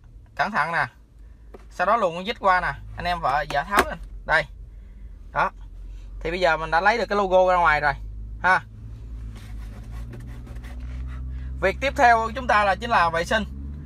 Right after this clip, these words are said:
Vệ sinh cái bề mặt này. Xong sau đó là bây giờ mình sẽ gắn này vào như thế nào.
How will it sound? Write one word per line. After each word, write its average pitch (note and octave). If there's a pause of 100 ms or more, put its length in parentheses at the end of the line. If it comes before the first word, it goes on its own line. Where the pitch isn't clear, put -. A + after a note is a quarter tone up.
(200)
Vệ D#3
sinh G3+
cái A#3+
bề G#3+
mặt D#3+
này. D#3 (560)
Xong F#3
sau G3
đó A3
là D#3
bây F3
giờ D3
mình D3
sẽ D3+
gắn A3
này F#3+
vào D#3
như E3
thế G#3
nào. C#3+